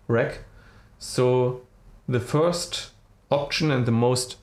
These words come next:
important option for us is that the Behringer system supports Ultranet. And with that also comes support for the mobile mixers, the P sixteen M mixers.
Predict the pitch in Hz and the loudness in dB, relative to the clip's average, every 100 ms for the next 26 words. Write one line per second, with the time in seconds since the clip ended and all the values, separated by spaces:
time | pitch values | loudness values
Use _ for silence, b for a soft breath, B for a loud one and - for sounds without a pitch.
0 | - 117 - 147 147 143 139 - 143 139 | -4 -2 0 0 0 -2 -4 -4 -2 0
1 | 131 131 135 139 - 139 131 - - B | 2 2 2 -2 -2 -2 -2 -6 -14 B
2 | B 113 110 110 - - _ _ _ _ | B 0 0 0 -6 -18 _ _ _ _
3 | - 110 120 117 113 113 110 117 - 117 | -6 0 2 2 2 0 0 -2 0 0
4 | 107 107 - 113 107 - - - _ _ | 0 -2 2 2 2 -2 -6 -10 _ _
5 | - 131 131 151 160 165 - _ _ - | -2 0 2 2 2 -2 -6 _ _ 0
6 | 120 123 - 131 139 - - 131 135 139 | 2 0 2 0 2 -2 0 2 2 2
7 | 127 123 113 - 123 110 120 120 120 - | 2 2 0 0 -2 0 2 2 0 -2
8 | 123 113 113 110 107 107 104 107 117 117 | 2 4 4 4 4 4 2 0 2 4
9 | 117 110 139 - 160 156 - 123 - - | 4 2 2 2 0 0 -2 -4 -4 -4
10 | 127 - 113 - 127 113 110 107 - 127 | -4 -2 -4 -4 0 2 2 -2 -2 0
11 | 165 170 - _ - 135 143 190 196 196 | 0 -2 -10 _ -2 0 0 0 0 -2
12 | - | -8